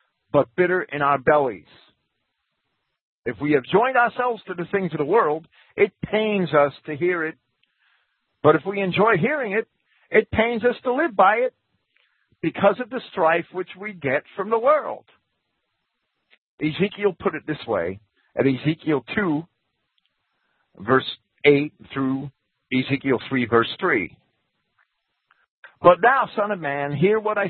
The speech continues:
say unto thee. Be not thou rebellious like that rebellious house. Open thy mouth and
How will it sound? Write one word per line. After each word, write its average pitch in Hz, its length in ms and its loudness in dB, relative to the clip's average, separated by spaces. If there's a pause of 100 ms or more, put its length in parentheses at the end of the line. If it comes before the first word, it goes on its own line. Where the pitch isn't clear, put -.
say 151 160 0
unto 151 240 -4
thee. 160 380 -4 (640)
Be 247 260 0
not 208 320 -2
thou 165 280 2
rebellious 156 580 0 (100)
like 147 240 0
that 131 140 -4
rebellious 185 520 -2
house. 147 320 -2 (240)
Open 196 320 -2
thy 180 180 -2
mouth 143 360 0 (440)
and 135 360 -2